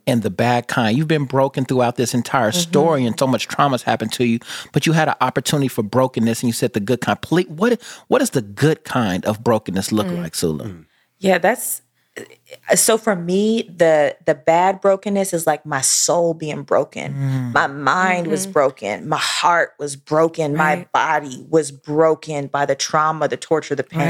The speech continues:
Speaker 3: Right.
Speaker 1: Yeah.
Speaker 2: But brokenness, the good,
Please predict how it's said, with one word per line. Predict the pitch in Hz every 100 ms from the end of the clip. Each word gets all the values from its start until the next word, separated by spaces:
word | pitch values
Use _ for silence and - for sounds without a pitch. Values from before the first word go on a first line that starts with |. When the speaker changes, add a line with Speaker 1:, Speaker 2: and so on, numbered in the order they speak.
| 170 165
Speaker 3:
Right. | -
Speaker 1:
Yeah. | 135 123 120 110 131
Speaker 2:
But | 175 165 135 - _ _ -
brokenness, | 151 156 175 226 208 202 196
the | 160
good, | 147 143